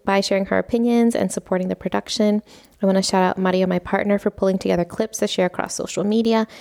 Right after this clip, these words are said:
and also giving his opinions, supporting and suggesting episode topics. And I wanna be honest with y'all, season three is currently not in production. I want to take some time to revisit the strategy and direction of this podcast.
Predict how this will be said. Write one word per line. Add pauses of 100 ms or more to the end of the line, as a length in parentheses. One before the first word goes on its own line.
(180)
and
also
giving
his
opinions, (100)
supporting
and
suggesting
episode
topics. (460)
And
I
wanna
be
honest
with
y'all,
season
three
is
currently
not
in
production. (520)
I
want
to
take
some
time
to
revisit
the
strategy
and
direction
of
this
podcast.